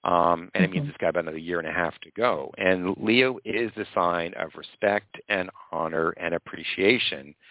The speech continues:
Speaker 1: We often call it, in a shorthanded way in astrology, the planet, the sign of love, um, because we're all here to shine for one another and see one another and love one another. That's the, that's the message of Leo. And so while the moon is in Leo,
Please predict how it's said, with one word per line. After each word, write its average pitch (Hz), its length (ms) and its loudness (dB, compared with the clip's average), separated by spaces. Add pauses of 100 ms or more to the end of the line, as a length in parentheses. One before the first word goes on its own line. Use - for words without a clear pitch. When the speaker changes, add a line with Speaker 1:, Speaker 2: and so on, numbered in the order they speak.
(460)
Speaker 1:
We 120 120 0
often 113 420 2
call 95 320 4
it, 90 80 6
in 85 100 0
a 78 60 -2
shorthanded 85 560 0
way 80 100 -2
in 78 80 -4
astrology, 80 640 0
the 98 100 0
planet, - 520 0
the 90 160 0
sign 80 220 -2
of 80 100 0
love, 104 380 0 (180)
um, 80 460 -4
because 90 280 -2 (380)
we're 92 80 -6
all 95 140 2
here 98 120 -4
to 90 100 -8 (140)
shine 92 320 0
for - 80 -8
one 85 140 -8
another 85 380 -4
and 78 260 -12 (140)
see 98 140 -4
one 90 160 -2
another 80 420 0
and 85 180 -4
love 110 260 4
one 78 140 -10
another. 73 440 -10 (460)
That's 90 240 -2
the, 85 140 -8 (120)
that's 87 220 -6
the 90 80 -8
message 90 400 -4
of 87 120 -8
Leo. 71 420 -10 (920)
And 139 160 -4
so 143 80 -2
while 101 140 6
the 101 100 -2
moon 113 220 -4
is 101 160 -4
in 90 160 -6
Leo, 95 460 4